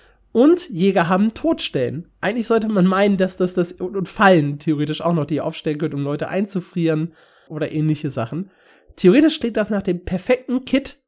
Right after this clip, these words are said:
um lange zu überleben und auf so einem Hardcore, äh, Server einen guten Eindruck zu machen. Das Problem ist, diese ganzen Fähigkeiten kommen erst später und haben auch tatsächlich einen kleinen Drawback. Denn, äh, das, äh, den Tiergefährten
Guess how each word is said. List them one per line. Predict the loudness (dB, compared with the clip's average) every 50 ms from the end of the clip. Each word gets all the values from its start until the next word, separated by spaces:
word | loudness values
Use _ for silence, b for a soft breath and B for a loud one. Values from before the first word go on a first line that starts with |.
| _ _
um | 2 2 4 4
lange | 4 4 4 2 0 0
zu | -2 -4
überleben | -2 -2 -2 0 0 0 0 0 -2 -4 -8 -8
und | -10 -8 -8
auf | -6 -6
so | -4 -2
einem | -2 -2 0
Hardcore, | -2 -2 -2 -2 2 4 6 6 6 6 4 0 -2 0
äh, | 2 2 2
Server | 2 2 2 2 2 2 2 0 0
einen | -4 -4
guten | -4 -4 -6 -4 -4
Eindruck | -4 -2 -2 -2 -2 -2 -4 -6 -6
zu | -6 -4
machen. | -2 -2 -2 -4 -4 -6 -8 b b b b b b b b b
Das | b -2 -2 -2
Problem | -4 -8 -8 -4 0 0 2 2 0 0
ist, | -2 -4 -4 -4 -8 -14 -16 _ _ _ _ _ _ _ _ _
diese | -2 0 0 2
ganzen | 2 2 0 0 0 -4 -4
Fähigkeiten | -2 0 0 0 -2 -2 -2 -2 -2 -2 -2 -6 -8 -8 _
kommen | 0 2 4 4 4 4
erst | 2 0 -2 -2 -4 -6 -8
später | -10 -4 -2 0 0 2 2 0 0 0 -4 -6 _
und | -4 -4 -2 0
haben | 0 0 0 -2
auch | -4 -6
tatsächlich | -8 -8 -10 -6 -4 -4 -4 -4 -4 -4
einen | -4 -4 -6
kleinen | -6 -2 -2 0 0 0 -2 -4 -6 -10 -4
Drawback. | 0 2 4 4 4 2 -2 -6 -8 -10 -16 _ _ _ _ _ _ _ _ _ _ _ _ _ _ 0
Denn, | 2 2 2 2 0 -4 -4 -2
äh, | 0 0 0 0
das, | 0 0 0 -2 -4 -8 -10
äh, | -8 -6 -6 -6 -6 -8 _ _ _ _ _ _ _ -2
den | -2 0
Tiergefährten | 0 -2 -2 -2 -2 0 0 0 0 0 -2 -6 -6 -8 -8